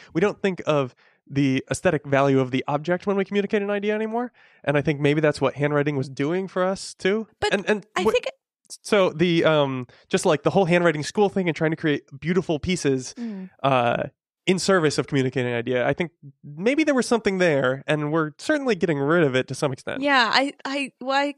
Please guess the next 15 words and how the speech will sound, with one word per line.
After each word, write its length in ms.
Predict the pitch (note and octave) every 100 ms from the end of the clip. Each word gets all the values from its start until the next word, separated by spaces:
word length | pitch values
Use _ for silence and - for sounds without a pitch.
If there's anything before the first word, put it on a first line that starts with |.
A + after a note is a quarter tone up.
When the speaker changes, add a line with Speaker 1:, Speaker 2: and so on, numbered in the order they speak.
| -
Speaker 2:
get 120 | F#4+
what 160 | G4 -
you're 60 | D4
saying 340 | - B3 F#3+
about 380 | F#3+ F#3+ F#3 - -
creating 380 | - A#3+ A3+ G3+
beautiful 580 | A3 A3 G#3 G3+ G3+ -
things 300 | - G3+ G3 -
in 180 | G#3 G3
service 440 | - G#3 G3+ G3+
of 140 | - F#3
communicating 720 | G3 F#3+ F3+ E3+ - - -
an 60 | -
idea. 400 | - G3 - - _ -
Speaker 1:
Mm, 200 | E3+ C#3+